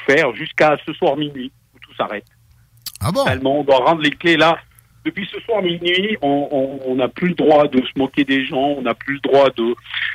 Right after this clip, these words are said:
Speaker 1: de, de faire des excès, là. On,
Speaker 2: Comme à
Speaker 1: on
Speaker 2: Nouvelle-Orléans, là, il y a la tradition, euh, je te donne un collier, tu lèves ton chandail. Y a-tu quelque chose du genre, euh, euh,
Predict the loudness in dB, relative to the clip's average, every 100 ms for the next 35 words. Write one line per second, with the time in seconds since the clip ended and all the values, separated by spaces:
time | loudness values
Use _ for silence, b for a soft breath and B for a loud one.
0 | B B 0 2 2 0 2 2 2 0
1 | -2 -2 2 2 2 0 -2 -6 -4 0
2 | 0 0 0 2 0 0 0 0 -2 -2
3 | 0 0 0 0 -2 -2 -2 0 0 0
4 | 0 0 0 0 0 0 -2 -4 -6 -6
5 | -6 -4 -2 0 2 0 2 0 2 2
6 | 2 0 0 -2 -2 -4 -2 -2 0 0
7 | 2 2 0 0 2 0 -2 _ b b
8 | b b -10 -4